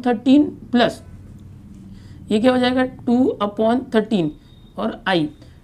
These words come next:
अब देखो ये रियल पार्ट जो है ना वो a है, इसके साथ i नहीं है, देखो ये रियल पार्ट a है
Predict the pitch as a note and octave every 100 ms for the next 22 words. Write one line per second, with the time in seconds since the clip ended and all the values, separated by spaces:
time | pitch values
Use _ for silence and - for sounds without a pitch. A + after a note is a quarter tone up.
0 | - A3+ G#3+ C4 C4+ B3+ C#4 A#4 - F3
1 | G#3 A3 C4+ C#4 A#3+ A#3+ A#3 B3 B3+ B3+
2 | C4+ - G#3+ G3 D3+ - - - - -
3 | - - F3+ A#3+ B3 A#3+ - F#3 A3 A3
4 | G#3+ E3+ D3+ E3+ E3 F3 G3+ G#3 A3 A#3
5 | A3+ A#3 A3 - G#3+ A#3 A#3